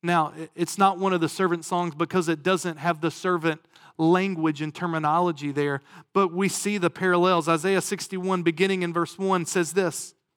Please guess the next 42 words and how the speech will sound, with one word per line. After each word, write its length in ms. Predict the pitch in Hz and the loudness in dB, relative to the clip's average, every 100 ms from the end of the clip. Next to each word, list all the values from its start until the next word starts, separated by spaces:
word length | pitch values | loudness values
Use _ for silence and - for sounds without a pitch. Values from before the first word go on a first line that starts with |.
| _ _ - - | _ _ -20 -20
"The 160 | 170 196 | 2 2
Spirit 760 | - - - - 226 240 247 - _ - - - | 2 -4 -6 0 4 6 6 2 _ -20 -12 -4
of 180 | 180 | 0
the 100 | 170 | 4
Lord 360 | 196 208 214 185 | 6 6 6 4
God 260 | 202 196 202 | 4 6 6
is 140 | 165 | 4
upon 580 | 170 - - 214 190 170 | 0 0 2 2 2 0
me, 340 | 143 120 127 _ _ _ _ _ | -4 -8 -16 _ _ _ _ _
because 340 | 202 185 202 165 | 2 4 2 2
the 120 | 202 | 2
Lord 300 | 185 220 226 | 4 4 4
has 200 | 180 185 | 4 2
anointed 680 | 180 180 190 226 - 185 156 | 2 2 2 2 0 -2 0
me 320 | 151 135 120 - - - | -2 -6 -8 -18 -20 -4
to 120 | 208 | 0
bring 340 | 165 202 208 196 | 2 2 2 4
good 220 | 202 190 | 4 4
news 420 | 180 190 240 226 | 4 4 2 0
to 140 | - 196 | 0 2
the 120 | 180 | 2
poor. 280 | - 175 156 | 2 2 4
He 120 | 196 | 2
has 100 | 190 | 0
sent 180 | 254 214 | -2 -2
me 140 | 208 | 0
to 80 | 185 | 0
bind 380 | 147 185 220 240 | 2 0 2 2
up 120 | - | 2
the 80 | 190 | 0
brokenhearted, 800 | 170 185 180 147 165 156 151 135 - - _ | 2 0 -2 -2 0 0 -2 -8 -18 -20 _
brokenhearted, 600 | 180 175 165 180 175 156 | 0 0 2 4 4 2
to 80 | 185 | -2
proclaim, 500 | 160 190 - 208 190 | 0 0 0 -2 -2
proclaim 400 | - - 208 190 | -4 0 0 2
liberty 440 | 175 208 214 214 | 4 4 4 0
to 140 | 190 185 | 0 0
the 100 | 170 | 0
captives, 600 | - 180 - 160 143 - - - - | 2 0 0 -6 -10 -14 -20 -20 -4
and 140 | 190 | 0
the 180 | 190 190 208 | 0 0 2
opening 640 | 226 214 247 240 240 | 0 2 -2 -2 -2